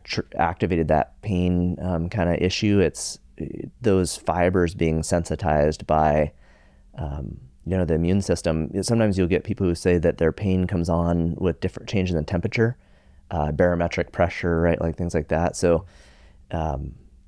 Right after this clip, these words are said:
yeah, there's all these kind of interesting sensors with crazy names. Our pressure sensors, we've got Meissner's corpuscles and Pacinian corpuscles. There's all these kind of crazy names for these different sensors. But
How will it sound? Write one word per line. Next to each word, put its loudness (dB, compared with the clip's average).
yeah, 2
there's 2
all 4
these 2
kind -2
of 2
interesting 0
sensors 0
with -2
crazy 2
names. 2
Our 2
pressure 0
sensors, -2
we've -4
got -2
Meissner's 0
corpuscles -2
and -6
Pacinian -2
corpuscles. -2
There's 0
all 2
these 2
kind 0
of -4
crazy 0
names -2
for -4
these -2
different -2
sensors. -2
But 2